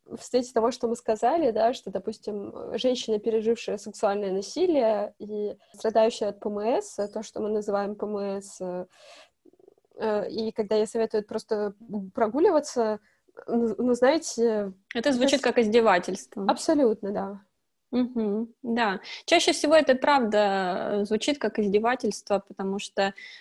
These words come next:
Speaker 2: масштаб проблем, действительно, с которой сталкивается, переживает женщина, намного,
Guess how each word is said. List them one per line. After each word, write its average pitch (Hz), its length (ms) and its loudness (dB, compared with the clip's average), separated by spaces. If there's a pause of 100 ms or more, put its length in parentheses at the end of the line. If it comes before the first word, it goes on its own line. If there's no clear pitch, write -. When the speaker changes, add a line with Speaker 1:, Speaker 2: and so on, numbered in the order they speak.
(100)
Speaker 2:
масштаб 208 500 -2
проблем, 240 640 2
действительно, 226 540 -4
с - 80 -10
которой - 220 -4
сталкивается, 202 640 0
переживает 196 480 -2
женщина, 269 460 -4
намного, 202 640 0